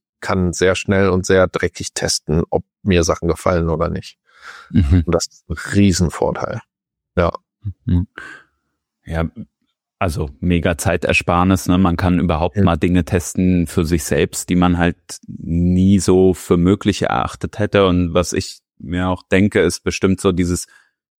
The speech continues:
Speaker 2: häufig fühlst du ja erst, ob etwas wirklich funktioniert, wenn du's mal gesehen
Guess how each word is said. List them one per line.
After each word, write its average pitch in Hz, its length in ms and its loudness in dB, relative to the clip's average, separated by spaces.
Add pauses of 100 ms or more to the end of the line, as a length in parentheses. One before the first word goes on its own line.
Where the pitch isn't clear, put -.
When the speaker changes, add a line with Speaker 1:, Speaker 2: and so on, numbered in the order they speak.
(280)
Speaker 2:
häufig 104 480 0
fühlst 135 600 0
du 117 60 2
ja 98 200 4
erst, 87 340 0
ob 87 180 -2
etwas - 460 -2
wirklich 101 520 2
funktioniert, 98 720 0
wenn 92 200 2
du's 92 240 -2
mal 92 260 2
gesehen 95 600 4